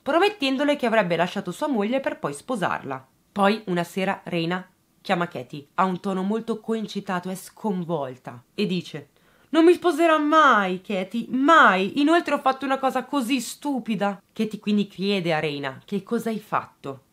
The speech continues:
Reina spiega: "Ho chiamato la moglie, le ho spiegato chi ero, gli ho detto che ero incinta e che lui doveva sposarmi." Katie cerca di tranquillizzare la sua amica,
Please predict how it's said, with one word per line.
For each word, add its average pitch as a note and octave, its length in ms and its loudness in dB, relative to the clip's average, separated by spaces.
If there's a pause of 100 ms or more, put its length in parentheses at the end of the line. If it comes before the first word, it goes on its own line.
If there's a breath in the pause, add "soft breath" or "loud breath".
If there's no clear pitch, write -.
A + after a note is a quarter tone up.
Reina A3+ 300 2
spiega: D#3+ 640 -6
"Ho A3+ 100 -4
chiamato B3+ 340 -2
la A3 80 0
moglie, G#3+ 380 2
le G#3 80 -2
ho A3 60 -4
spiegato G#3+ 420 -4
chi A#3+ 240 -6
ero, B3 180 0
gli G3+ 60 0
ho G#3 60 0
detto G#3+ 260 -4
che A3 140 -8
ero A3 100 -4
incinta A3+ 640 -6
e F3+ 140 -10
che - 100 -8
lui A3+ 160 -2
doveva G#3+ 340 0
sposarmi." E3 880 0 (140)
Katie B3+ 300 0
cerca A3+ 260 -2
di F3+ 100 -2
tranquillizzare D#3+ 600 -6
la C#3 120 -10
sua D3+ 140 -10
amica, C3+ 480 -8